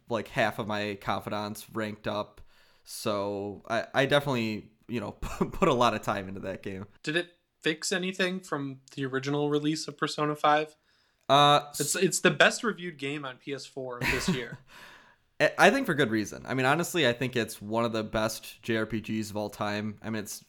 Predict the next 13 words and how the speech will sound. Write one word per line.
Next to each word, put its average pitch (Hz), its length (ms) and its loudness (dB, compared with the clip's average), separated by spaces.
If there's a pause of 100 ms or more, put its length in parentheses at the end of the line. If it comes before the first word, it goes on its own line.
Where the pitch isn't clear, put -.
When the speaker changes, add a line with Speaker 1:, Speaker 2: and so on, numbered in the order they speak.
(100)
Speaker 1:
it's 113 200 -4
definitely 120 520 0
somewhere 110 500 0
in 107 80 -4
my, 107 180 -2
like, 104 320 -4
top - 400 -6
favorite 104 280 -2
games 101 500 -6 (180)
ever 110 480 -2 (200)
list. 123 480 -2 (480)
Um, 101 560 -2 (500)
I, 120 100 2